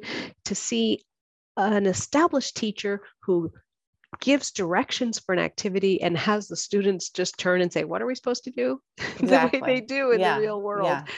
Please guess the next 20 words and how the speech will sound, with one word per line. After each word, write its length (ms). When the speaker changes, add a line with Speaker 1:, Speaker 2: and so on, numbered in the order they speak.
Speaker 1:
There's 160
so 140
much 240
comfort 480
there. 200
I 80
wouldn't 260
want 140
a 40
new 160
teacher 360
to 100
go 200
into 240
the 80
classroom 460
and 120
feel 160
like 180
a 60